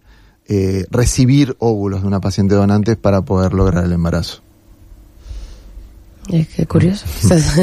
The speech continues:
Speaker 2: La verdad es que, eh, al final siempre me acaba sorprendiendo <laughs> todo este, todo este tema. Es decir, que con los que nacemos son los que nos van a acompañar a lo largo de nuestra
Speaker 1: Correcto,
Speaker 2: vida.
Speaker 1: correcto.
Speaker 2: Y no ocurre lo mismo con, con
Speaker 1: Con
Speaker 2: el
Speaker 1: el
Speaker 2: semen de
Speaker 1: resto
Speaker 2: los
Speaker 1: de las
Speaker 2: hombres.
Speaker 1: células,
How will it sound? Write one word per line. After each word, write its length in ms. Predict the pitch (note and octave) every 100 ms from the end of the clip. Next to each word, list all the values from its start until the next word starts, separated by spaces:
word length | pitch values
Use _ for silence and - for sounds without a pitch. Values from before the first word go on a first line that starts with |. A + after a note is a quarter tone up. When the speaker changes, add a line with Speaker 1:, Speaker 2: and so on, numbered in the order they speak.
| F3 A#2+ A3+ G3 -
Speaker 2:
La 400 | - - G3 F#3+
verdad 220 | G3 C4+
es 60 |
que, 100 | - D4+ C4+ A#3+
eh, 60 |
al 140 | G3+ F#3+
final 280 | - G#3 A#3
siempre 480 | B3+ A3+ A3 G#3
me 100 | G3
acaba 240 | G3 G3+ G3
sorprendiendo 640 | F#3 E3+ D#3+ G#3 B3 D#3 D3+ B2+ B3
<laughs> 320 | C#4 A#3+ F#3
todo 140 | - G3+
este, 500 | F#3+ - F3+ E3+ D#3+
todo 160 | - E3+
este 220 | E3+ D#3
tema. 220 | F#3 F3+
Es 40 |
decir, 220 | D#3 C#3+ C#3+
que 160 | C#3+
con 220 | C#3+ D3
los 180 | C#3 C#3
que 160 | - C#3+
nacemos 480 | C3+ - D#3+ F#3 -
son 180 | D3
los 180 | C#3 C#3
que 300 | - C3+ B2 - - - -
nos 140 | D3+ C3+
van 140 | D#3
a 20 |
acompañar 380 | D3+ C#3 C#3+ C#3
a 40 |
lo 40 | B2+
largo 180 | A#2+ A#2+
de 60 | G2+
nuestra 260 | F#2 C3+
Speaker 1:
Correcto, 240 | C3 - -
Speaker 2:
vida. 20 | -
Speaker 1:
correcto. 280 | F#2+ F2+ - - -
Speaker 2:
Y 100 | -
no 120 | C#3+ C3
ocurre 240 | B2+ B2
lo 100 | B2+
mismo 360 | B2+ B2 B2+ C#3+
con, 380 | - A#2+ G#2+ G#2+
con 120 | C3+
Speaker 1:
Con 120 | B2+
Speaker 2:
el 40 | A2+
Speaker 1:
el 20 |
Speaker 2:
semen 40 | G#2+
de 60 |
Speaker 1:
resto 200 | A#2 A2+ G#2+
Speaker 2:
los 60 |
Speaker 1:
de 60 | G2
las 200 | F#2+ G2+
Speaker 2:
hombres. 220 | G2+
Speaker 1:
células, 40 | G2+